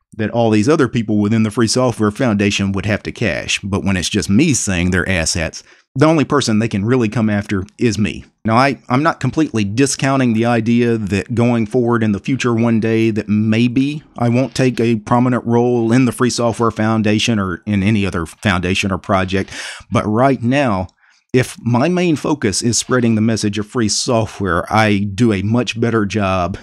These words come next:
doing that in this position that I'm in right now than I ever could being on the board of directors of the Free Software Foundation.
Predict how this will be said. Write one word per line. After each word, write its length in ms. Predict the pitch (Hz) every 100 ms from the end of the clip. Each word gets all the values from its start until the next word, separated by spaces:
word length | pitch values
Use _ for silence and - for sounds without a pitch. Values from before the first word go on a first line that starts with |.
| 135 104
doing 260 | 120 107
that 220 | 104 98
in 200 | 95 95
this 160 | 110 139
position 460 | 120 117 113 113 110
that 120 | 110
I'm 160 | 110
in 160 | 120 107
right 240 | 120 120
now 320 | 98 104 85 85 - -
than 120 | 110
I 120 | 98
ever 320 | 101 127 107 101
could 320 | 107 98 98
being 280 | 107 98 90
on 180 | 98 95
the 80 |
board 260 | 98 101 95
of 100 | 90
directors 540 | 95 92 90 - 87 95
of 100 | 80
the 60 |
Free 160 | - 82
Software 360 | 92 78 73 62
Foundation. 640 | 80 65 65 - 55 69